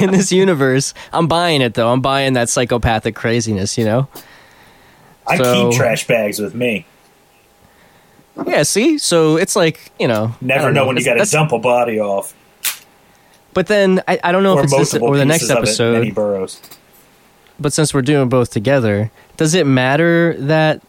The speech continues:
Speaker 1: there's, might be two of them? Because whenever they're like, "Oh, but there's one more guy left, and there might be two, three death guns, 'cause there was ten Laughing Coffin members. Now there's ten.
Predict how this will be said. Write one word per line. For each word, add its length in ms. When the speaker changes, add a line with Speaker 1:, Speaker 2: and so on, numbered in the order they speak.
Speaker 1:
there's, 560
might 260
be 240
two 380
of 140
them? 320
Because 380
whenever 320
they're 120
like, 160
"Oh, 140
but 240
there's 180
one 120
more 140
guy 240
left, 380
and 240
there 100
might 160
be 140
two, 380
three 380
death 280
guns, 280
'cause 180
there 120
was 140
ten 320
Laughing 320
Coffin 340
members. 480
Now 140
there's 200
ten. 420